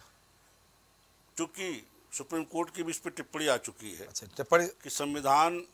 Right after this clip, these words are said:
Speaker 2: अच्छा।
Speaker 1: धर्म और जाति का स्थान नहीं है।
Speaker 2: अच्छा।
Speaker 1: जनसंख्या का तो हो सकती है
Speaker 2: अच्छा, अच्छा।
Speaker 1: आधार,
Speaker 2: हम्म।
Speaker 1: लेकिन इसके लिए धर्म और जाति का कोई विषय नहीं है।
Speaker 2: अच्छा।
Speaker 1: अब आप जातिगत जनगणना कर करके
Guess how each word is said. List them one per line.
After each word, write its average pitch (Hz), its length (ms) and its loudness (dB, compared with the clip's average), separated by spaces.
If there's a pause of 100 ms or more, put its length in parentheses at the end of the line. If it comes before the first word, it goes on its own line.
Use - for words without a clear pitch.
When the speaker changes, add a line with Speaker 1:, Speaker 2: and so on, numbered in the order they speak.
Speaker 2:
अच्छा। 104 340 -4 (840)
Speaker 1:
धर्म 165 180 4
और 160 320 -2
जाति 160 500 -2 (920)
का 143 160 4 (140)
स्थान 131 340 -4
नहीं 95 240 -10
है। - 140 -20 (160)
Speaker 2:
अच्छा। - 260 -4
Speaker 1:
जनसंख्या 135 520 0
का 131 100 -6 (360)
तो 135 60 -8
हो 131 100 -2
सकती 117 360 -10
है 131 140 -12 (140)
Speaker 2:
अच्छा, - 240 2
अच्छा। 107 260 -2
Speaker 1:
आधार, 120 340 0 (320)
Speaker 2:
हम्म। 117 140 -12
Speaker 1:
लेकिन 135 260 -12 (200)
इसके 151 280 -8
लिए 143 240 -4
धर्म 127 300 -6
और 156 80 -6
जाति 131 320 -4
का 170 120 -8
कोई 135 280 -10
विषय 120 320 -8
नहीं 78 220 -14
है। - 140 -20
Speaker 2:
अच्छा। - 240 -2 (760)
Speaker 1:
अब 156 140 4
आप 160 280 8
जातिगत 147 360 4
जनगणना 165 760 2 (120)
कर 143 120 0
करके 117 500 -6